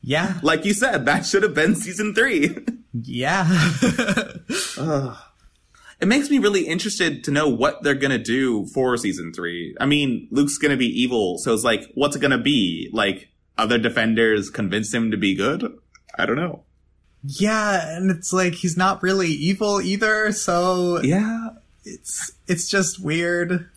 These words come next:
Speaker 2: It would be cool to see, like, Defenders Civil War, like, Luke and Punisher versus the other three or something. <laughs>
Speaker 1: I, I, I don't like that idea.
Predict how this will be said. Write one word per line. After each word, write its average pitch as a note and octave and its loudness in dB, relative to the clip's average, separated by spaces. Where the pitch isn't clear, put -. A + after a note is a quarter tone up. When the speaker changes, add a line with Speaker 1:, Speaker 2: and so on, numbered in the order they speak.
Speaker 2:
It C3+ 4
would D3 6
be C#3+ 2
cool D#3+ 0
to D#3+ -2
see, A2+ 0
like, G2+ 0
Defenders D3 2
Civil A#2 2
War, G2 2
like, F#2+ -2
Luke A#2+ 2
and G#2 -2
Punisher G#2 0
versus G2 -2
the G#2+ 2
other G2+ 2
three F#2 -4
or F#2+ -2
something. E2 -4
<laughs> - -16
Speaker 1:
I, F3+ 0
I, E3 -2
I E3+ 0
don't D#3 0
like E3 0
that B2 2
idea. B2 2